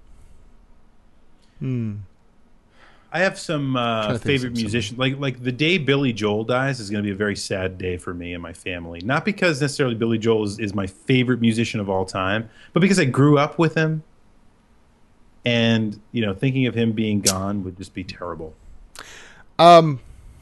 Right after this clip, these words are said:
Speaker 2: Then I'll just sing his little lullaby to his daughter in my own head,
Speaker 1: Hmm.
Speaker 2: and I'll feel better.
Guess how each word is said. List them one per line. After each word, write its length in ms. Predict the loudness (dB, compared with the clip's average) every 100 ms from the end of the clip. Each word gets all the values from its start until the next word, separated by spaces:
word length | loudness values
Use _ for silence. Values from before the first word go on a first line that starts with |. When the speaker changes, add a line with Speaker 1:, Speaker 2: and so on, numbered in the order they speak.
| -4
Speaker 2:
Then 120 | 2
I'll 80 | 2
just 160 | 2 0
sing 160 | 0 0
his 180 | -2
little 200 | -4 -4 -4
lullaby 440 | -6 -6 -6 -6
to 80 | -8
his 120 | -8
daughter 400 | -6 -6 -6 -8 _ -10
in 80 | -8
my 140 | -8
own 140 | -10 -12
head, 200 | -12 -10
Speaker 1:
Hmm. 260 | -8 -8
Speaker 2:
and 80 | -8
I'll 60 | -8
feel 180 | -10 -14
better. 300 | -14 -20